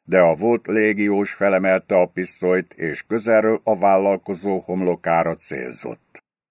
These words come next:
Egy méterről nem lehetett elhibázni. Kis Tibor véres fejjel hanyatt esett, és becsúszott az asztal alá. A lövés hatalmasat csattant a szűk térben,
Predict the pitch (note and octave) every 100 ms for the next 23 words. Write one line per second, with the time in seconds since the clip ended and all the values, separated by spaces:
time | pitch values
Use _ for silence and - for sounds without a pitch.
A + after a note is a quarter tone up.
0 | _ _ _ _ _ D#2+ D2+ F2 A#2 A#2+
1 | B2+ B2 A#2+ B2 G2 F2+ F#2 E2 D#2+ -
2 | E2+ - - E2 D2 D2+ C2 B1 - -
3 | A1+ - _ _ _ _ _ _ _ _
4 | _ - F2+ E2+ - C3 A#2+ B2 A#2 G#2
5 | A2 A2 G#2+ - G2 G2 G2+ G2+ - G2+
6 | F#2+ - - G2 G#2 F#2+ _ - G2+ F2
7 | G2 - F#2+ F2 F#2+ F2+ - B1 - F2
8 | - F2 F2 - D#2 A#1+ A1 G#1 _ _
9 | _ _ _ _ _ _ _ _ _ _
10 | - F2+ B2 A#2+ A#2+ A2+ - G2 G2+ F#2
11 | F2 F2 E2+ D#2 - A#2+ A2 - A2 G#2+
12 | - G#2+ - E2+ D2 - F#2+ F#2+ F2+ F#2
13 | F#2 F2